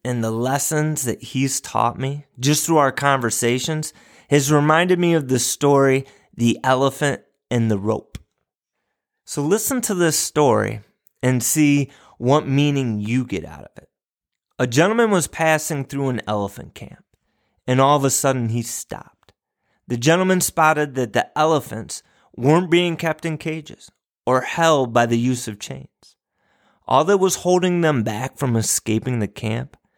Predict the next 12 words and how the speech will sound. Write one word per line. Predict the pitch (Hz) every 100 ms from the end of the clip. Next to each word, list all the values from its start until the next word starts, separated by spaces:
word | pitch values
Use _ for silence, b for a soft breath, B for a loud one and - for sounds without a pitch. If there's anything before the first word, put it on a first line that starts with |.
| _ _ _
was | - 120
a | 117
small | - 143 151 160
piece | - 170 165 147
of | 120 117
rope | 127 101 - b b b
tied | - 120 113 104
to | 110
one | 110 110
of | 104
their | 104
legs. | 98 120 - - -